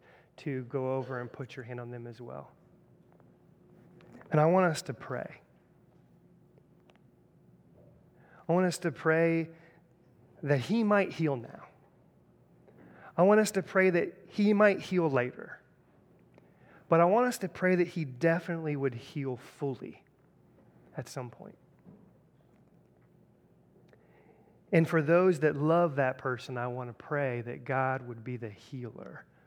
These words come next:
of broken hearts. Let's pray. Father God, I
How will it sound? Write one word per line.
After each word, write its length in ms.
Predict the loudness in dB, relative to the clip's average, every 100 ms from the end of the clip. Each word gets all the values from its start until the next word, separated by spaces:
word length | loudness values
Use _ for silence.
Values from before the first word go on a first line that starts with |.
| _ _ _
of 160 | -12 -10
broken 320 | -10 -10 -12
hearts. 460 | -18 -20 -20 -20 _ _ _ _ _ _ _ _ _ _ _ _ _ _ -20
Let's 120 | -20
pray. 160 | -20 -20 _ _ _ _ _ _ _ _ _ _ -20 _ _ _ _ -20 -20 -20 _ _ _ _ _ _ _ _ _ _ -20 -20 -6
Father 300 | -2 -2 -2
God, 340 | 0 0 -2 -8
I 480 | -6 -4 -2 -2